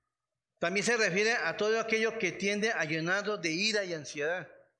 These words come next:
Y de verdad que esa es una de las, una de las características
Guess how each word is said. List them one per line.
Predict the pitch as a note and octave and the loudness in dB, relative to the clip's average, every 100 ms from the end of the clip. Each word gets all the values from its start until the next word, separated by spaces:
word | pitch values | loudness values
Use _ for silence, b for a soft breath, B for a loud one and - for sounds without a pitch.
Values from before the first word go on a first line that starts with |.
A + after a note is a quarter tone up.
| _ _ _ _ _ _ _ _ _ _ _ _ _ _ _ _ _ _ _ _ _ _ - | _ _ _ _ _ _ _ _ _ _ _ _ _ _ _ _ _ _ _ _ _ _ -6
Y | G3+ | 0
de | G3+ | 2
verdad | F3+ G3+ G#3+ | 2 2 2
que | |
esa | A#3 A3 | 0 0
es | |
una | A#3 | 0
de | A#3 | 2
las, | G#3 F3+ - A#3 | 2 0 -6 -6
una | G3+ | -2
de | A3 | 2
las | G#3 - | 2 0
características | - E3 D#3 D#3 - E3 G3+ - A3+ G#3+ G3 | -2 0 0 -2 -2 -2 0 -2 -2 0 -2